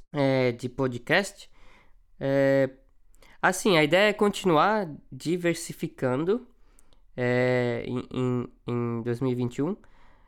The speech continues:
A gente não vai fazer só episódio extremamente técnico, não, acho que é meio sem noção. A gente vai tentar uns mais técnicos, outros,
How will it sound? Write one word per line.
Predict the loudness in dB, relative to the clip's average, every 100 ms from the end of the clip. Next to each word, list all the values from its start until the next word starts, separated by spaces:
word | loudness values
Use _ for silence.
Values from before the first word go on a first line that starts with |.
| -20 -20 -20 _
A | -4
gente | 0 2
não | 4
vai | 2
fazer | 2 0
só | 2 2 2
episódio | 0 -2 0 2 2 0
extremamente | 2 2 2 0 -4
técnico, | -2 0 0 -2 -2 -8 -6
não, | -4 0 0 0 0
acho | -4 -6
que | -6
é | -4 -4 -8
meio | -10 -4 -2 -2 -2 -6 -14 -20 -20
sem | -20 -4 0
noção. | 2 0 -2 -2
A | 0
gente | -2 0
vai | -2
tentar | -2 0 0
uns | 2 0 -2 -8 -18 -20 -14
mais | 0 0 0
técnicos, | 0 0 0 -4 -2 -2 -4 -10 -20 -20 -2
outros, | 0 2 2 0 0 -10